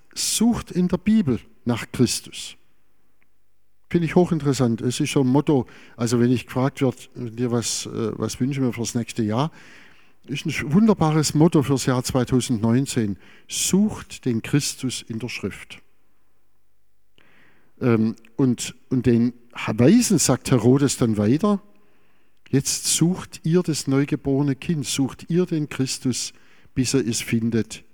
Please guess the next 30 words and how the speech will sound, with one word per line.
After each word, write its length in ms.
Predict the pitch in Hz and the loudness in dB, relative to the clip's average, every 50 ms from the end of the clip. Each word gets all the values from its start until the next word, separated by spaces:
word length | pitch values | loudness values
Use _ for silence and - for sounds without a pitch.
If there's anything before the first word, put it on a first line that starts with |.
| - | -8
in 160 | - 120 117 - | -6 -6 -4 -4
Bethlehem.“ 540 | 110 95 87 - - 87 82 - - 87 - - - - - - - - - - - - - - - - | -6 -8 -8 -10 -12 -12 -12 -12 -14 -16 -20 -20 -20 -20 -20 -20 -20 -20 -20 -20 -20 -20 -20 -20 -12 -10
Ein 120 | 110 - | -10 -6
tolles 380 | - - 143 147 147 131 - - | -2 0 2 2 2 0 -2 -2
Jahresmotto 840 | 123 110 113 117 104 104 - - - 104 95 - - 123 120 117 - - - - - - - - - - - - - - - - | -4 -4 -4 -6 -6 -6 -8 -4 -4 -4 -6 -4 -4 -4 -4 -4 -6 -8 -20 -20 -20 -20 -20 -20 -20 -20 -20 -20 -20 -20 -20 -8
von 220 | - - 143 147 | 0 0 0 2
Herodes 500 | 127 127 117 107 117 120 120 123 107 - | 4 2 4 4 4 4 4 2 2 2
dem 140 | - 117 110 | 0 0 0
Großen, 460 | - - 107 104 107 110 - 120 101 | 0 -2 -2 -2 -2 -2 -2 -4 -6
diesem 280 | - 104 95 - 127 107 | -4 -6 -6 -4 -4 -6
Schurken. 460 | - - 104 95 95 90 - 95 - - - - - - - - - - | -4 -4 -4 -6 -6 -10 -12 -16 -18 -18 -20 -20 -20 -20 -20 -20 -6 -4
Aber 180 | 123 120 117 | 0 0 0
da 80 | 110 104 | 0 0
hat 100 | 120 117 | -2 0
er 60 | 117 | 2
mal 160 | 113 107 101 | 2 2 2
was 200 | 104 104 - - | 2 0 -2 -4
Richtiges 480 | 101 92 - - 101 92 - 98 - - | -6 -10 -10 -8 -8 -6 -4 -4 -6 -4
gesagt. 560 | - 101 - 82 76 - - - - - - - - - - - - - - - - - - - - - - - - - - - - - - - - - - - - - - | -6 -6 -8 -8 -10 -14 -18 -18 -18 -20 -20 -20 -20 -20 -20 -20 -20 -20 -20 -20 -20 -20 -20 -20 -20 -20 -20 -20 -20 -20 -20 -20 -20 -20 -20 -20 -20 -20 -20 -20 -20 -10 -2
So 160 | - - 151 | 2 2 2
kommt 320 | - - 196 202 226 214 | 4 4 4 4 4 4
es 140 | 170 117 - | 2 2 2
also, 280 | - 113 117 - - 143 | 2 2 2 4 2 2
dass 260 | 135 135 123 - - | 2 2 0 0 0
die 180 | 139 123 104 | 0 0 2
Weisen 580 | 104 104 110 139 180 180 - - 214 214 214 202 - - - - - - - - - - - - - - - - | 2 2 2 2 2 0 0 0 0 0 0 -2 -4 -16 -20 -20 -20 -20 -20 -20 -20 -20 -20 -20 -20 -20 -20 -6
dann 160 | - 123 120 | -4 -4 -2
das 260 | 120 123 110 - - | 0 -2 -2 -4 -8
Kind 360 | - - - 120 117 131 127 - | -10 -4 -4 -2 -2 -2 -6 -6
finden. 500 | - - 107 98 95 87 - - 85 | -2 0 0 0 0 -4 -6 -8 -14